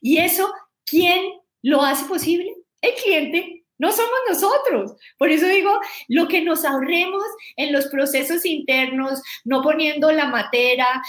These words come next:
no haciendo la tienda, nunca va a ser lo que nos ganamos con más clientes fieles que vayan a las estaciones de servicio por ese gasto que es una inversión, en realidad. Esa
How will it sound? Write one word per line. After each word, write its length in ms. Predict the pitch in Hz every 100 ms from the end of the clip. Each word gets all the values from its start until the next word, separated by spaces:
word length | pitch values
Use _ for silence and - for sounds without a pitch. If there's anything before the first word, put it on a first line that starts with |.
| -
no 180 | 226 262
haciendo 520 | 269 269 339 311 311
la 240 | 339 262 -
tienda, 540 | 262 262 269 277 311 - _ -
nunca 880 | 269 320 427 480 466 - 151 - - _ _ _ -
va 180 | 277
a 40 | 311
ser 280 | 320 349 427 494 - _ _ _
lo 180 | 262 277
que 160 | 277 262
nos 220 | 240 226
ganamos 500 | 226 247 277 359 381
con 200 | 277 240
más 200 | 240 -
clientes 480 | 285 285 277 285 285
fieles 520 | 277 277 269 302 -
que 140 | - 226
vayan 420 | 220 208 226 226
a 60 | 240
las 200 | 233 226
estaciones 540 | 214 208 196 196 208
de 80 | 226
servicio 440 | 240 220 196 - 208
por 200 | 226 226
ese 320 | 269 277 277
gasto 680 | 320 320 320 - - 339 320 - - -
que 240 | 233 226 233
es 200 | 254 262
una 160 | 262
inversión, 520 | 247 226 180 - 180 175 _ -
en 160 | 214
realidad. 400 | 196 175 190 190 151 - - 147 -
Esa 300 | 370 403